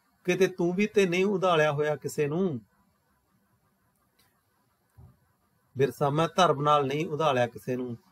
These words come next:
ਵਾਹਿਗੁਰੂ ਜਾਣਦਾ ਹੈ, ਇੱਕ ਕੁੜੀ ਦੀ ਜਾਨ ਜ਼ਰੂਰ ਬਚਾਈ ਹੈ, ਜੇ ਮਰਦੇ ਨੂੰ ਬਚਾਉਣਾ ਪਾਪ ਹੈ ਤਾਂ ਮੈਂ ਪਾਪੀ ਹਾਂ।"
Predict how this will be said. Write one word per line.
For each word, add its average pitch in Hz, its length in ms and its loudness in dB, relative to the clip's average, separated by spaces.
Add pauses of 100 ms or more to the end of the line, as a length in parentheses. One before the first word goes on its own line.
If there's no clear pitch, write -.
(220)
ਵਾਹਿਗੁਰੂ 151 480 0
ਜਾਣਦਾ 120 440 -2
ਹੈ, 113 160 -6 (460)
ਇੱਕ 175 240 -6
ਕੁੜੀ 147 360 -2
ਦੀ 131 320 -4 (360)
ਜਾਨ 143 340 2
ਜ਼ਰੂਰ 131 280 -2
ਬਚਾਈ 123 500 -2
ਹੈ, 117 160 -6 (460)
ਜੇ 117 280 -2
ਮਰਦੇ 127 500 2
ਨੂੰ 135 260 -6 (100)
ਬਚਾਉਣਾ 131 400 0
ਪਾਪ 120 400 0
ਹੈ 120 100 -2
ਤਾਂ 117 140 -10
ਮੈਂ 110 160 -6
ਪਾਪੀ 104 440 -6
ਹਾਂ।" 95 160 -14